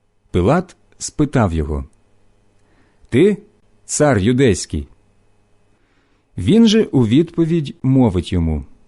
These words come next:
«Ти кажеш». А первосвященники багато обвинувачували його.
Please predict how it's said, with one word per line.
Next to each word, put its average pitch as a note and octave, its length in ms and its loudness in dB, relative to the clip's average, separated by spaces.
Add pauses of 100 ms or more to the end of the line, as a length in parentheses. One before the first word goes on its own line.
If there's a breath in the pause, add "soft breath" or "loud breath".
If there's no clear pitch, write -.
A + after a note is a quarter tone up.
(680)
«Ти C3+ 280 0 (100)
кажеш». F#2+ 540 -4 (1160 soft breath)
А A#2+ 120 0
первосвященники F#3 1120 0
багато C3+ 680 0
обвинувачували C#3 960 0
його. D#2 340 -4